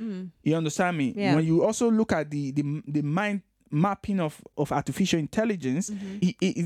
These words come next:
Speaker 2: it requires a lot of psychology because,
Speaker 1: <laughs>
Speaker 2: you know, if psychologists are not there to program a computer or, or to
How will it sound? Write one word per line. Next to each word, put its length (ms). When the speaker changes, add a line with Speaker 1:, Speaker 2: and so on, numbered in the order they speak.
Speaker 2:
it 40
requires 440
a 60
lot 200
of 80
psychology 600
because, 420
Speaker 1:
<laughs> 60
Speaker 2:
you 100
know, 120
if 180
psychologists 600
are 200
not 300
there 260
to 80
program 520
a 40
computer 600
or, 440
or 240
to 120